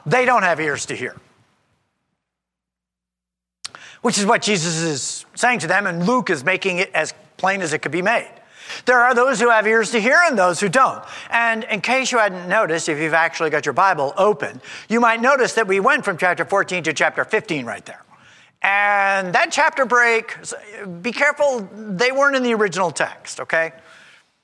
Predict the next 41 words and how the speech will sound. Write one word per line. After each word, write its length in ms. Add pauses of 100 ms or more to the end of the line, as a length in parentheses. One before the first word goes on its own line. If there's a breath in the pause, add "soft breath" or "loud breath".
(200)
They're, 140
they're 360
okay. 420
It's 180
good 220
if 80
you 80
need 140
to 80
look 180
up 80
verses 520
to 60
have 160
chapter 340
breaks, 300
but 240
don't 420
somehow 440
in 100
your 140
mind 560
create 500
some 540
huge 680
barrier 600 (240 loud breath)
between 260
chapter 300
fourteen 320
and 100
chapter 260
fifteen. 420 (420 soft breath)
There's 120
not. 540 (540 soft breath)
Chapter 180
fourteen 380
flows 260
right 380
into 200
chapter 320
fifteen. 440